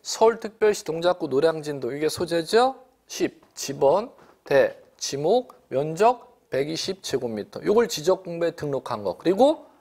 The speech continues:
여기 보십시오. 지금 지적도라는 도면에도 경계, 십 번 필지 경계선이 이렇게 그려지지 않습니까? 경계선을 여기다 그리는 걸 등록이라고 법률용어로 부르는 거예요.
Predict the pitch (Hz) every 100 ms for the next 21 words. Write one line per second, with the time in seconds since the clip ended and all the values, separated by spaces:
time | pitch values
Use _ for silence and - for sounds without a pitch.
0 | _ 214 175 117 95 - - _ _ _
1 | _ _ - - - - - 214 226 226
2 | - - _ _ _ - 185 233 240 226
3 | 220 220 190 160 180 175 170 151 196 254
4 | 247 - 139 180 190 185 170 - - 214
5 | 202 196 196 190 190 143 165 170 180 170
6 | 143 143 165 - 151 143 143 131 131 113
7 | - 160 185 190 196 170 160 190 - 214
8 | 233 220 202 208 - 151 160 160 151 139
9 | 143 135 123 120 110 110 101 95